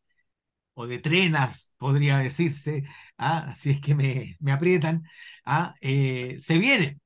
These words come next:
se viene. O sea, va a haber una primaria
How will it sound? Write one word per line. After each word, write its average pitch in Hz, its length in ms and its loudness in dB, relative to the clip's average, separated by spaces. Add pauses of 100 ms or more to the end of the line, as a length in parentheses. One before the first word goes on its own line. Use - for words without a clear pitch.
(420)
se 143 160 -2
viene. 214 420 2 (500)
O 117 120 -16
sea, 131 840 2 (160)
va 156 200 4
a - 20 4
haber 175 240 0
una 202 160 -4
primaria 185 580 0